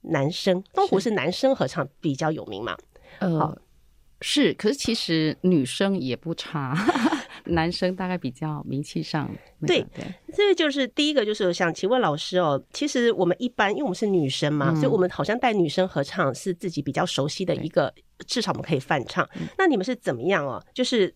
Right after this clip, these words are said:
Speaker 1: 东湖你们选择，就是后来就执着专注在这个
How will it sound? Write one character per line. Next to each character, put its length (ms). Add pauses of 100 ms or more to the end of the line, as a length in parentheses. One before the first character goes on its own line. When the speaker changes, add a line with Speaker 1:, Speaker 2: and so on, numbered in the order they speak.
(120)
Speaker 1:
东 160
湖 200
你 120
们 100
选 180
择， 140
就 140
是 160
后 180
来 160
就 160 (160)
执 220
着 200
专 240
注 200
在 240
这 140
个 200